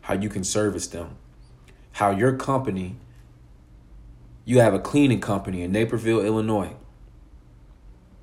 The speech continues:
and it's your dream to take this, this cleaning company and, and to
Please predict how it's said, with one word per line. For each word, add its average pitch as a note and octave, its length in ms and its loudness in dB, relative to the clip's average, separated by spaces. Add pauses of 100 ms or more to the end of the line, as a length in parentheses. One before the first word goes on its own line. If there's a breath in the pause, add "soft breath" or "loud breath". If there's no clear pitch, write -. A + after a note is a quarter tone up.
(460)
and F#2 140 -6
it's F#2+ 160 -2
your A2 100 2
dream G2 500 0 (340 soft breath)
to - 100 -10
take G2 260 0
this, G2 300 -2
this F#2+ 280 -6
cleaning B2 380 0
company D#2+ 540 -8 (100)
and, F2 240 -6
and E2+ 340 -10
to F2 400 -8